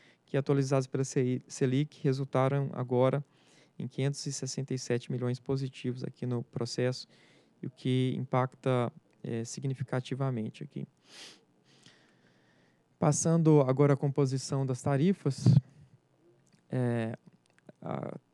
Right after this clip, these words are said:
destaca a parcela B, com a maior participação aqui de quarenta e dois por cento, seguido de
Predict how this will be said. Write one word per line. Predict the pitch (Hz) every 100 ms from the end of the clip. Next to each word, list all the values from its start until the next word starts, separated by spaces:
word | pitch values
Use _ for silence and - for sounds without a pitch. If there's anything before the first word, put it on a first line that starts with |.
| _
destaca | - - 143 139
a |
parcela | 127 131 - 139 135
B, | 131 160 190
com | _ 147 135
a | 127 120
maior | 135 131 143
participação | 131 123 - 123 123 - 123
aqui | - 143
de | 135
quarenta | 127 131 131 127
e |
dois | 120 123
por | - 131
cento, | - 160 190 - 233 - _
seguido | - 151 135 143 151
de | - 127 147